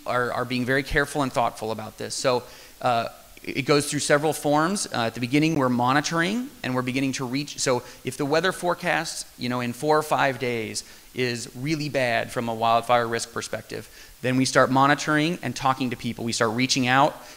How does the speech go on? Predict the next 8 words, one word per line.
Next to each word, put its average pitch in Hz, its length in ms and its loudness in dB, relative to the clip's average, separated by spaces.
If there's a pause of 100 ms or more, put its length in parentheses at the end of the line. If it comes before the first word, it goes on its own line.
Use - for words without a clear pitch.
(120)
to 120 300 0
local 139 300 4
fire 139 240 6
departments, 127 680 2
CAL 123 240 4
FIRE, 123 400 4
et 113 120 -4
cetera, 113 440 -4